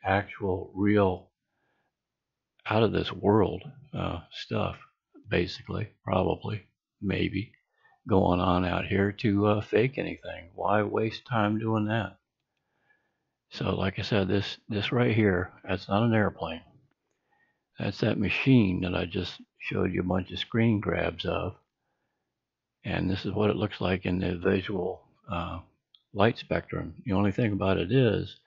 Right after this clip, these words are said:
my camera picked it up, but I couldn't see this thing. When I looked away from the camera, I couldn't see it.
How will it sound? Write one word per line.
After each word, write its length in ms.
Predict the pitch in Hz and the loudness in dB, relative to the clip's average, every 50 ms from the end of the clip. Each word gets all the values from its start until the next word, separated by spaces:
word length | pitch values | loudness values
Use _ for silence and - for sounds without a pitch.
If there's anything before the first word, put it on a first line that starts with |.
| _ _ _ _ _ - | _ _ _ _ _ -10
my 140 | - - - | -8 -8 -8
camera 460 | - - - 131 147 147 147 104 82 | -4 0 2 4 4 6 4 2 2
picked 300 | - - 95 78 - - | 0 0 -2 -2 -2 -6
it 120 | - 82 82 | -10 -6 -4
up, 220 | 82 82 82 - | -4 -4 -4 -2
but 120 | 82 85 | -2 0
I 120 | 90 110 127 | 2 2 0
couldn't 340 | - - 120 98 95 - - | 0 0 0 0 0 -2 -2
see 220 | - - 101 95 | -4 -4 -2 -2
this 160 | 87 - - | -4 -4 -8
thing. 260 | - - - - - _ _ _ _ _ _ _ _ _ _ _ _ _ - | -14 -18 -20 -20 -20 _ _ _ _ _ _ _ _ _ _ _ _ _ -4
When 120 | 101 95 | 0 2
I 80 | 92 101 | 4 4
looked 200 | 107 104 - - | 4 4 2 0
away 220 | 98 92 92 92 | 2 2 2 2
from 140 | 90 - - | 2 0 -4
the 60 | 85 | -6
camera, 420 | 85 - 95 92 87 87 85 82 82 | -4 -2 -2 0 0 0 0 0 -2
I 80 | 82 | -2
couldn't 300 | 82 - 98 87 87 82 | -2 -2 -2 -2 -2 -4
see 200 | - - - 87 | -6 -8 -6 -6
it. 140 | 82 - - | -6 -8 -8